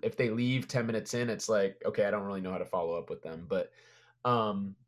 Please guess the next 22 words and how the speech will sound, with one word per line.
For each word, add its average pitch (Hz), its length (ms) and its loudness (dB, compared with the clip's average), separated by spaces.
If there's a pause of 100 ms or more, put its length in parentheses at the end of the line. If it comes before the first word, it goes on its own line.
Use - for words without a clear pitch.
(440)
same 175 320 2
thing. 135 260 4
It's 101 140 -4
like, 113 160 2
you 117 60 2
see 127 280 0
how 117 160 6
they 104 160 2
move, 156 460 2
you 120 60 -2
see 120 160 -4
how 110 80 0
the 95 100 -2
teacher 107 320 -4
teaches, 135 600 -2
you 104 80 -6
see 107 180 -6
how 104 120 2
the 98 100 -2
students 104 460 -6
absorb 98 300 -2
information. 104 720 -6